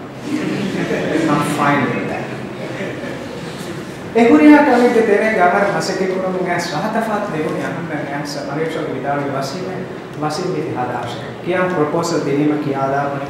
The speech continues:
හරි, ඕකේ. නූනක එනකොනි සබකි. අහන්නේගේ අහන්න දෙමන් ඒ ප්‍රොඩියුසර් උන් මෙස් කියමුන් දියේ එච් එස් ආයි කේ ගේ සහන්න මිකන් කොෆියා අනේ කැසට් එක. උදුලි ෆෑන් දෝ නේ.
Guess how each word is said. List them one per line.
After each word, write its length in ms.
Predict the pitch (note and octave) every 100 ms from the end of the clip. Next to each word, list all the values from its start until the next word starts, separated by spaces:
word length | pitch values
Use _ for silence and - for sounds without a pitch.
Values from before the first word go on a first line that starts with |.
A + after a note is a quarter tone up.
| - - - -
හරි, 200 | D3 D3 -
ඕකේ. 440 | B2+ B2 A#2+ A#2+ A#2 - - - - - -
නූනක 440 | E3+ F#3+ D4 C#4 C4+
එනකොනි 420 | A#3+ G#3+ G3+ G3+
සබකි. 560 | - E3 E3+ F3 F3+ F#3 F#3 - - - - - - - - -
අහන්නේගේ 420 | G3 A#3+ B3 F#3+
අහන්න 360 | D3+ F3+ F#3 F#3
දෙමන් 280 | E3+ C#3 D3
ඒ 160 | F3+ F3+ - - -
ප්‍රොඩියුසර් 560 | F3+ F#3+ A3+ A3+ B3+ B3+
උන් 120 | B3+
මෙස් 160 | A#3+
කියමුන් 420 | - G#3+ G3+ G3 F#3
දියේ 240 | F3 D#3
එච් 120 | -
එස් 180 | F3 -
ආයි 180 | D#3 -
කේ 180 | E3+ D#3+
ගේ 120 | E3
සහන්න 420 | D#3+ D3+ E3+ E3 - - - - E3
මිකන් 380 | A#3 A#3+ B3+
කොෆියා 460 | B3 G#3 G3+ G#3+ G#3 -
අනේ 180 | F3 -
කැසට් 360 | - - A#3 A#3
එක. 160 | - - - - - - -
උදුලි 380 | G#3 C#4+ B3+ -
ෆෑන් 280 | - D3+ F3+
දෝ 160 | E3+ A#2+
නේ. 240 | B2+ C3+